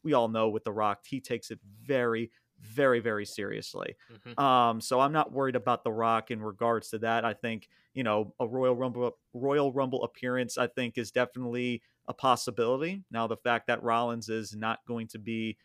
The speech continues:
Speaker 1: around for quite some time. Um, so yeah, I'm not concerned with it at all.
Speaker 2: Mm-hmm.
Speaker 1: You know, Roman and Rock, they will, they will do everything in their power to make that match tremendous, and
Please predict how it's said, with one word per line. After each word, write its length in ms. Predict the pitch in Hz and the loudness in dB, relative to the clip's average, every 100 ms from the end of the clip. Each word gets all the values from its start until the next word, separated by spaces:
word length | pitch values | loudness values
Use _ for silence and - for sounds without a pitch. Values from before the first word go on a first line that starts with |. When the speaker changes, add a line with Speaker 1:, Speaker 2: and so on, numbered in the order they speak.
| _ _ - | _ _ -6
Speaker 1:
around 500 | 123 117 113 131 165 | 0 2 4 2 -2
for 220 | - - | -8 -6
quite 280 | 160 156 151 | -2 0 0
some 160 | - 156 | -2 -6
time. 360 | 151 156 175 175 _ _ _ - | -4 -2 -4 -8 _ _ _ 0
Um, 520 | 131 127 120 120 117 | 4 4 4 0 -4
so 480 | - 147 139 143 147 | -4 2 4 2 0
yeah, 220 | 185 123 | 0 0
I'm 100 | 120 | 0
not 260 | 143 127 - | 0 -2 -6
concerned 400 | 123 - 123 107 | -10 -6 -6 -6
with 140 | 104 101 | -6 -6
it 140 | 92 _ | -6 _
at 100 | 110 | -2
all. 280 | 98 - - _ 123 | -2 -4 -8 _ -12
Speaker 2:
Mm-hmm. 80 | 123 | -4
Speaker 1:
You 60 | |
know, 200 | 113 101 | -2 -2
Roman 360 | 101 120 123 117 | 2 0 0 -4
and 120 | 110 110 | -4 2
Rock, 320 | 110 104 _ - | 2 2 _ -2
they 140 | 117 | 0
will, 380 | 110 110 110 107 _ _ _ | 0 -2 -2 -4 _ _ _
they 120 | - 131 | -2 0
will 160 | 127 | -2
do 400 | 110 123 113 110 - | -2 -2 -2 -4 -6
everything 420 | 135 127 123 123 113 | -4 -2 -2 -4 -4
in 100 | 113 | -4
their 120 | 110 | -6
power 560 | - 110 107 101 98 - - | 0 2 2 0 -2 -8 -12
to 100 | 113 | -10
make 300 | 107 107 - | -6 -8 -4
that 200 | 107 - | -6 -4
match 520 | 104 101 - - - _ - _ - | -8 -8 -10 -14 -14 _ -20 _ -14
tremendous, 800 | - 110 113 117 120 - - - - | -8 -2 -2 2 0 0 -8 -10 -6
and 500 | 107 107 104 104 92 | -4 -4 -4 -6 -12